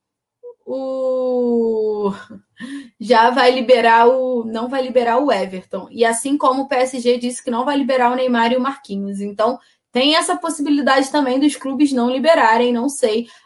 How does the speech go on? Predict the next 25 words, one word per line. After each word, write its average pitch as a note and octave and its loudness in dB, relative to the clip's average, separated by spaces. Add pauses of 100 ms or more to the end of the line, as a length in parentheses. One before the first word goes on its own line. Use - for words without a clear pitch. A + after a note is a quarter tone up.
Ao C4+ 2
que D4 -8
parece, C#4+ 2
o - -16
Flamengo C4 -2
não C4+ 0
deve C4 0
dificultar A#3+ -2
a B3+ 6
ida B3+ 0
do D4 -4
Pedro, A#3 0
até G#3+ -4
porque C4 -6
nessa C#4 -2
data B3 2
das A3 -4
Olimpíadas, G#3+ -4
que - -8
é G3 -2
somente B3 0
no D4 2
mês B3 2
de A#3 0
julho, B3+ 0